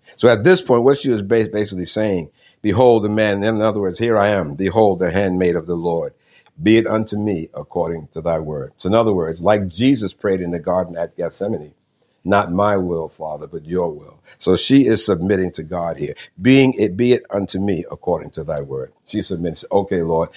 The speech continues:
I don't understand it. I don't understand how this is gonna happen.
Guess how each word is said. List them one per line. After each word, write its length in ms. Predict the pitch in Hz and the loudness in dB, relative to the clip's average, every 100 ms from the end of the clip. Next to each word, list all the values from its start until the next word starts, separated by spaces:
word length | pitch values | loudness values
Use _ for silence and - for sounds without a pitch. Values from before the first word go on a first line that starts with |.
| - 98 | -8 0
I 140 | 117 | 0
don't 300 | 110 143 135 | 4 2 2
understand 680 | 120 113 113 - 120 139 147 | 0 -2 -4 0 2 4 4
it. 220 | 180 - _ _ _ _ _ _ _ - | 0 -4 _ _ _ _ _ _ _ -14
I 100 | 95 | -2
don't 180 | 120 117 | 2 2
understand 600 | 107 95 - 120 139 143 | 2 0 2 4 4 4
how 120 | 131 | 2
this 120 | 131 | 0
is 120 | 127 117 | -4 -4
gonna 240 | 127 123 | -2 0
happen. 420 | 131 131 131 131 | 0 0 -4 -8